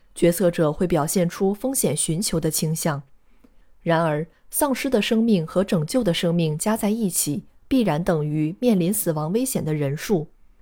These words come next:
因此，两者是互相矛盾的。事实上，拯救生命和生命丧失之间的矛盾，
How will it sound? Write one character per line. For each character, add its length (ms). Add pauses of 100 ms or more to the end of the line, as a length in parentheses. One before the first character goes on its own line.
(120)
因 180
此， 320 (240)
两 260
者 220
是 160
互 180
相 220
矛 220
盾 240
的。 240 (920)
事 160
实 160
上， 280 (280)
拯 220
救 180
生 220
命 240
和 160
生 180
命 160
丧 240
失 200
之 120
间 200
的 80
矛 240
盾， 200